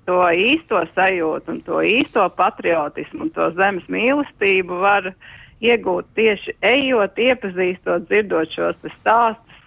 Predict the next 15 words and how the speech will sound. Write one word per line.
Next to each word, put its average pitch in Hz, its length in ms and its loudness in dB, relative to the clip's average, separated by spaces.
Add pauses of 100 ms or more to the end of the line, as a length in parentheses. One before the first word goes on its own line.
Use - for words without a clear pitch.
uh, 175 240 -2
uzkāpjot 185 800 0
tajā 180 220 4 (100)
pilskalnā, 170 720 2
redzot 185 400 0
to 165 160 0
ainavu, 202 640 2 (420)
iedomājoties, 180 1200 2
kā 196 140 4 (100)
tur 165 80 -4
pirms 160 320 -6
tiem 175 480 0
daudziem 180 640 2
simtiem 170 480 -2
gadu 175 460 0